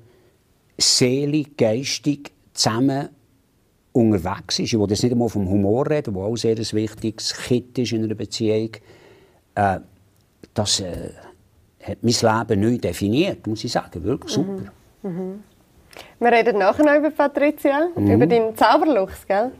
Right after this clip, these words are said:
Speaker 1: Genau. <laughs> Ja.
Speaker 2: Welche Frau hat dich am meisten geprägt oder hat dir am meisten gelernt?
Speaker 1: Es hat nicht die eine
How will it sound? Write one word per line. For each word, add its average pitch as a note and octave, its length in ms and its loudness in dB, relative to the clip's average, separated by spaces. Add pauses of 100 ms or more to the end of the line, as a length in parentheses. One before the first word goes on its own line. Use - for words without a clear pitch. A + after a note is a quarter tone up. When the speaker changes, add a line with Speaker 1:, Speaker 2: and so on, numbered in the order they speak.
Speaker 1:
Genau. G2 360 2 (300)
<laughs> - 280 -6
Ja. G#2 300 -2 (1080)
Speaker 2:
Welche G3 840 0
Frau B3 240 4
hat G3+ 200 2
dich G#3 120 -4
am F#3 140 4
meisten G3 480 0 (220)
geprägt - 520 0
oder A#3 320 2 (420)
hat A3+ 220 0
dir G#3+ 120 4
am F#3+ 100 2
meisten F3+ 360 0
gelernt? C4 480 2 (800)
Speaker 1:
Es A2 120 2
hat A#2 140 2
nicht B2 320 2
die B2 180 4
eine A#2+ 340 2